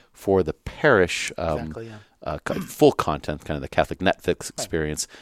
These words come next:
Speaker 1: but you can also register for a daily inbox,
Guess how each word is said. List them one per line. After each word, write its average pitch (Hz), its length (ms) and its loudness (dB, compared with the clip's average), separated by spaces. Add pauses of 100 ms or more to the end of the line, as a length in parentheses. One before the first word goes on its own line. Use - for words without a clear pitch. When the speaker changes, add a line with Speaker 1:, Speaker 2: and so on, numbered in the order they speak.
Speaker 1:
but 90 100 -8
you 87 60 -4
can 92 120 -2
also 85 360 2
register 78 540 -4
for 78 240 -2
a 76 60 -2
daily 82 640 -2 (440)
inbox, 80 880 -2